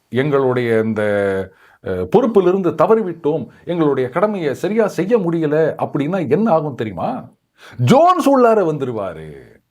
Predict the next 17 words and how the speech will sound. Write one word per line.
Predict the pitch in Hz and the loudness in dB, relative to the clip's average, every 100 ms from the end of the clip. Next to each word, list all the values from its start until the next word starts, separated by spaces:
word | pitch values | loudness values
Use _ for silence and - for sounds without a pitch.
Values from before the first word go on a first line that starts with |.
| _ | _
எப்படி? | - 139 220 285 285 - _ | -4 0 2 0 -6 -16 _
ஜோன்ஸ் | 113 120 262 339 370 285 | -6 2 4 6 2 2
மறுபடியும் | 277 254 247 233 208 190 | 2 2 0 -4 -2 0
உள்ளார | |
வந்துருவாரு. | 175 147 120 107 98 90 80 - _ _ _ _ 151 | 0 -2 -6 -10 -10 -12 -14 -18 _ _ _ _ -2
நிச்சயமா | 208 - 302 320 311 | -2 2 2 4 4
வருவார் | 277 262 240 226 | 4 4 2 0
காம்ரேட்ஸ். | 196 175 143 110 135 170 165 - _ _ _ _ | -2 -2 -2 -4 -6 -8 -12 -20 _ _ _ _
உங்களை | 117 117 120 | 2 4 6
யாருக்காவது | 127 147 160 165 165 156 123 - _ | 4 4 2 2 0 -2 -6 -12 _
ஜோன்ஸ் | - 139 170 170 | -4 0 0 -2
இங்க | 151 | -2
மறுபடியும் | 139 151 170 170 | 0 0 0 2
வரணும் | 135 170 180 170 - _ - | 0 2 0 0 -4 _ -4
அப்படின்ற | 135 160 160 | -2 0 2
ஆசை | 160 185 180 | 2 2 -2
இருக்கா? | 170 196 311 | 0 -4 -4